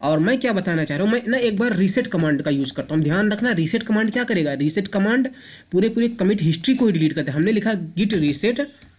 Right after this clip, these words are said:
hyphen hyphen hard कमांड का यूज़ किया है और मैं एक काम कर लेता हूँ, मैं डायरेक्ट अपने यहाँ पर आ जाता हूँ सिक्स पर।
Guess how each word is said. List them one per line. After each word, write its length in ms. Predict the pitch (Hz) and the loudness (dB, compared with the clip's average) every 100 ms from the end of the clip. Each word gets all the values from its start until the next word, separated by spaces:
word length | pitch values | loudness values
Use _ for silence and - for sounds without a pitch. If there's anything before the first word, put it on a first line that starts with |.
| - - - - - | -20 -16 -16 -16 -4
hyphen 400 | 165 170 226 208 | 0 0 2 2
hyphen 380 | 165 160 202 160 | 2 0 0 -2
hard 380 | 147 165 180 156 | 0 0 0 0
कमांड 300 | 147 143 139 | -2 -2 -2
का 80 | 139 | -2
यूज़ 240 | 135 131 | -4 -6
किया 200 | 143 123 | -6 -6
है 160 | 120 - - - - - - 196 | -6 -10 -18 -20 -20 -20 -10 -2
और 100 | 220 | 2
मैं 160 | 262 | 2
एक 220 | 277 269 202 | 0 -2 -2
काम 200 | 185 185 | 0 0
कर 100 | 151 | 0
लेता 260 | 131 131 | -2 -2
हूँ, 80 | 156 | 0
मैं 160 | 202 175 | 0 0
डायरेक्ट 440 | 175 190 233 233 | 0 0 -2 -4
अपने 240 | 180 196 208 | -4 0 0
यहाँ 320 | 160 143 160 | 0 0 -2
पर 160 | 143 | -2
आ 100 | 120 | -6
जाता 260 | 123 113 135 | -10 -12 -10
हूँ 160 | 123 127 | -8 -6
सिक्स 340 | - 220 208 | -2 -2 -4
पर। 180 | - 127 | -8 -12